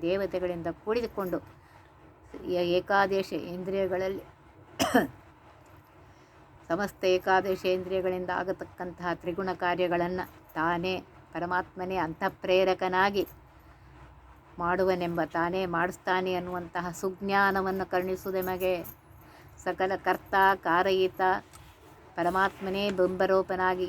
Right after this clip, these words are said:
ಇದ್ದು ಮಾಡಿಸುವನೆಂಬಂತಹ ಸುಜ್ಞಾನವನ್ನು ಕೊಡಪ್ಪ. ಸಮೀಚೀನವಾದ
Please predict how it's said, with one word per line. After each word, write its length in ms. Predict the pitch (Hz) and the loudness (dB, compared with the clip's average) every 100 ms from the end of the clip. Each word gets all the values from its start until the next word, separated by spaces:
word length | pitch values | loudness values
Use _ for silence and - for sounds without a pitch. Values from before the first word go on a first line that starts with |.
| 208 | -2
ಇದ್ದು 220 | 220 196 185 | -4 -4 -2
ಮಾಡಿಸುವನೆಂಬಂತಹ 1160 | 170 185 196 196 190 185 185 185 180 - 196 | 0 0 0 -6 -6 -4 -2 -4 -4 -2 -2
ಸುಜ್ಞಾನವನ್ನು 920 | 202 185 170 185 190 190 185 185 180 196 - - - - - - - - - - - - | -2 -4 -6 -2 0 0 0 -2 -4 -6 -8 -20 -20 -20 -20 -20 -20 -20 -20 -20 -20 -10
ಕೊಡಪ್ಪ. 300 | - 165 - - | -2 -2 -4 -10
ಸಮೀಚೀನವಾದ 920 | - 185 196 202 214 190 185 185 190 | -8 -4 -2 -4 -4 -2 0 0 -2